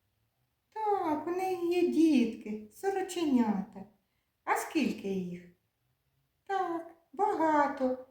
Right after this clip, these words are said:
П'ять малят сороченят. Малята, а що ж вони робили? Як вони допомагали матусі? Так, перший носив дрова, другий пшоно товк, третій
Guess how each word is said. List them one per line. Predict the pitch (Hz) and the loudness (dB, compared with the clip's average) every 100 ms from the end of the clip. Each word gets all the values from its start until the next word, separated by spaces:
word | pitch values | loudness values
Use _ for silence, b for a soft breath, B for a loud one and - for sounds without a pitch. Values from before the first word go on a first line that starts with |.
| _ _ _ | _ _ _
П'ять | 208 214 185 - - _ _ _ | -4 -2 -2 -6 -18 _ _ _
малят | 190 180 175 175 - | -8 -6 -6 -10 -14
сороченят. | 185 175 175 180 170 175 - _ _ _ _ - | -14 -14 -12 -12 -12 -16 -20 _ _ _ _ -2
Малята, | 262 247 233 | 2 2 0
а | 277 | -2
що | - | 2
ж | 508 | 4
вони | 494 466 453 392 | 6 6 6 6
робили? | 277 254 208 208 | 6 6 4 4
Як | 359 381 | 2 2
вони | 277 | 2
допомагали | 226 247 254 240 226 214 208 | 2 2 4 4 4 2 2
матусі? | 208 208 208 180 175 - - _ _ _ _ _ _ _ _ _ _ _ | 0 -2 -4 -10 -12 -16 -20 _ _ _ _ _ _ _ _ _ _ _
Так, | 247 311 254 190 - - _ _ _ _ _ | -4 0 -2 -2 -8 -16 _ _ _ _ _
перший | 392 508 508 - 190 - _ _ | 2 4 2 -4 -8 -10 _ _
носив | 180 180 - 180 170 | -8 -8 -6 -8 -8
дрова, | - 226 370 359 311 302 - _ _ _ - | -4 -2 -2 -4 -6 -10 -16 _ _ _ -14
другий | 196 403 453 202 170 - - _ _ _ _ _ _ _ | -2 0 2 0 -4 -12 -20 _ _ _ _ _ _ _
пшоно | - 190 175 151 151 175 240 359 - | -12 -6 -6 -8 -8 0 2 2 -2
товк, | 311 330 330 330 - _ _ _ _ _ | -2 0 0 -4 -14 _ _ _ _ _
третій | 190 302 508 - 208 - | -4 0 0 0 -4 -6